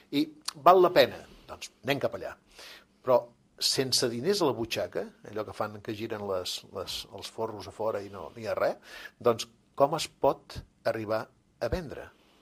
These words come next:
I com es pot arribar a moure aquesta economia? És que està, està tot encallat. Està tot encallat. Bé, Francesc, eh, com podem contribuir nosaltres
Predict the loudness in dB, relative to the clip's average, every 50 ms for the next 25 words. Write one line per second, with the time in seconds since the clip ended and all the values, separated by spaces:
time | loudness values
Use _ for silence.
0 | _ _ -12 -8 -6 -6 -4 -6 -6 -2 -4 -2 -2 0 0 0 0 0 -2 -2
1 | -6 -4 0 0 0 0 2 0 -2 -2 -2 -4 -4 -4 -6 -8 -8 -6 -6 -6
2 | -6 -6 -6 -8 -10 -12 -12 -12 -10 -10 -8 -10 -8 -6 -6 -6 -6 -6 -10 -8
3 | -8 -8 -8 -8 -10 -10 -10 -10 -8 -8 -8 -8 -10 -16 -20 -20 _ _ _ -20
4 | -20 _ _ _ _ _ _ _ _ -14 -14 -12 -12 -12 -12 -10 -10 -8 -8 -8
5 | -10 -12 -20 -18 -16 -14 -14 -14 -14 -14 -14 -14 -14 -14 -14 -14 -14 -16 -18 -20
6 | _ _ 4 6 6 6 6 2 -4 -12 -10 -6 -6 -4 0 4 6 6 6 6
7 | 4 0 -6 -10 -14 -14 -10 -4 0 2 4 4 6 6 6 6 6 6 6 4
8 | 4 4 4 2 2 0 -2 -6 -10 -14 -20 _ _ 0 2 2 2 2 2 4
9 | 4 4 4 4 -2 -4 -2 -2 -2 0 0 0 0 0 2 4 4 4 4 0
10 | -6 -10 -8 -8 -8 -8 -8 -10